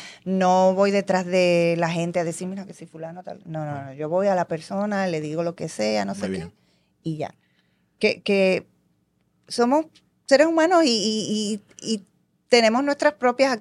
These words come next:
Speaker 1: guerras internas,
Speaker 2: Ujú, ujú.
Speaker 1: que no sabemos qué le está pasando a alguien.
Speaker 2: Correcto.
Speaker 1: A lo mejor, este, fulana me habló raspado porque le estaba pasando algo y no era conmigo el asunto.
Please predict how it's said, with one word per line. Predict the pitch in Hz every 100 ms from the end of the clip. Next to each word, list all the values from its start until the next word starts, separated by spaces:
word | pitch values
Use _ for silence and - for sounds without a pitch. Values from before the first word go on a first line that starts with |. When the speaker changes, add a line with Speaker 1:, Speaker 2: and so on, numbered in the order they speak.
| -
Speaker 1:
guerras | 196 202 226 247 202 214
internas, | 185 208 233 170 151
Speaker 2:
Ujú, | 147 113 131 220 -
ujú. | 127
Speaker 1:
que | 196
no | 185
sabemos | 214 214 240 240
qué |
le | 233
está | 233 208
pasando | 220 - 214
a | 202 185
alguien. | 185 190 127 151 151 -
Speaker 2:
Correcto. | - 170 160
Speaker 1:
A |
lo | 160
mejor, | 156 170 190 -
este, | 190 - - - - _ _ _
fulana | - 190 175 196
me | 208
habló | 196 185 190 196 190 185 185 180 175 185 175 165 175
raspado | 185 - 185 175 190
porque | 202 196 185
le |
estaba | 180 180 175
pasando | 190 185 180 170
algo | 160 208
y | 185
no | 170
era | 175
conmigo | 185 180 180
el | 160
asunto. | 160 190 208 190 165